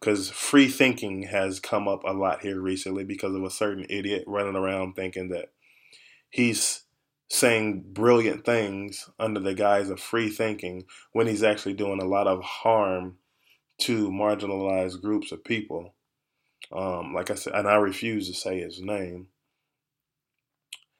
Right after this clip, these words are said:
I say capabilities because free thinking is great, but the, it, it, that doesn't, let me rephrase it. Free thinking,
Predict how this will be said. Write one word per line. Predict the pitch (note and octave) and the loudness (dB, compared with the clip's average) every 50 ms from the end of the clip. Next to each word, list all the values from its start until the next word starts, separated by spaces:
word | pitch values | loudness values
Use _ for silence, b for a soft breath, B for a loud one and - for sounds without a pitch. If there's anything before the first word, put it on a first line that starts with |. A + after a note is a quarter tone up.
| _ _ - | _ _ -8
I | A2 | 0
say | - D3+ C#3+ | 4 4 6
capabilities | C#3+ - C#3+ B2+ A#2+ A#2 B2+ C3 B2 A2+ G#2+ | 6 6 4 4 4 4 4 4 4 2 0
because | G#2 G#2+ G#2 G#2 G2 F#2+ F#2+ F#2 - - _ _ _ _ _ _ _ _ _ _ _ _ _ _ _ - | -2 -2 -2 0 0 0 0 -2 -4 -8 _ _ _ _ _ _ _ _ _ _ _ _ _ _ _ -8
free | - - E3+ E3+ F3+ | 2 6 6 6 6
thinking | F3 - E3+ E3 D3 C#3+ C3+ A#2+ | 6 4 4 4 4 4 2 2
is | A2 G#2 F#2+ F#2+ | 2 0 0 -2
great, | F#2+ G2 G#2+ A2+ B2+ D3 D3+ - - - | 0 4 6 8 8 8 6 4 -2 -6
but | G#2+ G#2+ G2+ - | -6 -6 -4 -4
the, | - - - A#2 | -6 -4 0 2
it, | C3+ C3+ C3+ - | 2 2 4 2
it, | A#2+ A#2+ A2+ - - _ _ _ - - | 0 0 0 -2 -8 _ _ _ -4 6
that | A#2 B2+ C3+ - C#3 | 8 8 8 8 8
doesn't, | C#3 C3+ C3 B2 C3 B2 G#2 - - - - _ _ _ _ _ _ _ _ _ _ _ _ _ _ _ _ _ _ _ _ _ _ _ _ _ _ _ _ _ _ _ _ _ _ _ _ _ _ _ _ _ _ _ _ _ _ _ _ _ _ _ _ _ _ _ _ _ _ _ - | 6 6 6 6 4 2 2 0 -4 -12 -16 _ _ _ _ _ _ _ _ _ _ _ _ _ _ _ _ _ _ _ _ _ _ _ _ _ _ _ _ _ _ _ _ _ _ _ _ _ _ _ _ _ _ _ _ _ _ _ _ _ _ _ _ _ _ _ _ _ _ _ -2
let | B2+ B2+ | 0 2
me | B2+ A#2 | 2 2
rephrase | A2+ G#2 - G2+ F#2 F2+ - - | 2 2 0 0 0 -2 -2 -6
it. | - - _ _ _ _ _ _ _ _ _ _ _ _ _ _ _ _ _ _ _ _ _ _ _ _ _ _ _ _ _ _ _ _ _ _ _ _ _ _ _ _ _ _ _ _ _ _ _ _ _ _ _ _ _ _ _ _ _ _ _ _ _ _ _ _ _ _ _ _ _ _ _ _ _ _ _ _ _ | -14 -16 _ _ _ _ _ _ _ _ _ _ _ _ _ _ _ _ _ _ _ _ _ _ _ _ _ _ _ _ _ _ _ _ _ _ _ _ _ _ _ _ _ _ _ _ _ _ _ _ _ _ _ _ _ _ _ _ _ _ _ _ _ _ _ _ _ _ _ _ _ _ _ _ _ _ _ _ _
Free | - - - F3+ G3+ G3+ | -4 2 4 6 6 6
thinking, | - - F#3 E3+ E3 D#3+ D#3+ D#3 D3 C#3 C#3 C#3 C#3 C3+ | 4 2 2 2 2 2 2 2 2 2 2 0 -4 -6